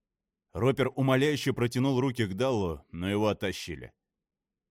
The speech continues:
«Да, ты можешь взять мои ноги, Дал, но они отнесут тебя прямо в ад.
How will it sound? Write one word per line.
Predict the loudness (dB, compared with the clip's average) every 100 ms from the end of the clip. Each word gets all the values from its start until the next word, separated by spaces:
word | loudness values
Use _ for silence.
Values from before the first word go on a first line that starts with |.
| _ _ _ _ _ _ _
«Да, | -6 2 4 6 4 2 -4 -6
ты | -2
можешь | 0 2 2 2
взять | 2 4 4
мои | 2 0
ноги, | 2 0 0
Дал, | 0 2 2 0 -6 _ _ 0
но | 2
они | 4 4
отнесут | 2 0 2 0
тебя | 0 0 2
прямо | 2 2 4
в | 4
ад. | 2 -2